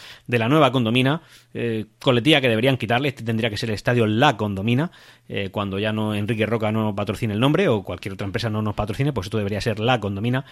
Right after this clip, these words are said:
Y nada, que por cierto, a, a colación de esto decir que ya el estadio que hay en Puerta de Orihuela, nuestro antiguo estadio La Condomina, ya no se llama tal cual así, ya es oficial, lo hizo así,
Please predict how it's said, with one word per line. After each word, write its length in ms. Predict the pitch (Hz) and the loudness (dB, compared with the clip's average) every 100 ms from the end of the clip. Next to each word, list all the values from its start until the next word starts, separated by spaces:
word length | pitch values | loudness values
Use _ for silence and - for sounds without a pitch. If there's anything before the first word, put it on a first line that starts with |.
| - - _ | -20 -20 _
Y 320 | 139 127 113 | -2 0 0
nada, 260 | 101 95 - _ _ - | -2 -6 -10 _ _ -6
que 120 | 120 | -2
por 160 | 113 | 0
cierto, 360 | 135 135 - 156 | 0 0 2 2
a, 460 | 117 104 101 101 98 | 2 2 -2 -4 -4
a 80 | |
colación 340 | 95 107 131 120 | -2 -2 0 2
de 60 | |
esto 160 | 123 131 | 2 4
decir 280 | 117 135 135 | 2 2 0
que 200 | 147 113 | 0 2
ya 240 | 113 120 | 2 2
el 100 | 117 | 0
estadio 520 | 101 - 117 120 120 120 - _ | -2 0 2 4 4 0 -12 _
que 80 | - | 2
hay 100 | 127 | 2
en 100 | 120 | 2
Puerta 240 | 135 131 | 2 2
de 60 | 117 | 2
Orihuela, 420 | 110 113 135 160 | 2 4 4 4
nuestro 240 | 156 - 101 | 2 -2 -6
antiguo 260 | 101 123 | -2 0
estadio 380 | 113 123 131 120 | 0 2 2 2
La 240 | 123 113 | 0 -2
Condomina, 500 | 110 110 113 135 175 - - - - | -2 -2 0 0 0 -6 -20 -20 -4
ya 180 | 127 139 | 0 2
no 80 | |
se 120 | 123 123 | 2 0
llama 220 | 123 117 | 0 0
tal 160 | 117 | -2
cual 160 | 113 113 | 0 -2
así, 200 | 107 175 | -2 0
ya 100 | 120 | 0
es 100 | 113 | -2
oficial, 420 | 120 110 147 180 | -4 -2 2 2
lo 80 | 151 | 2
hizo 520 | 107 117 113 110 - | 0 0 0 0 -4
así, 360 | 113 95 131 113 | -6 -4 -4 -6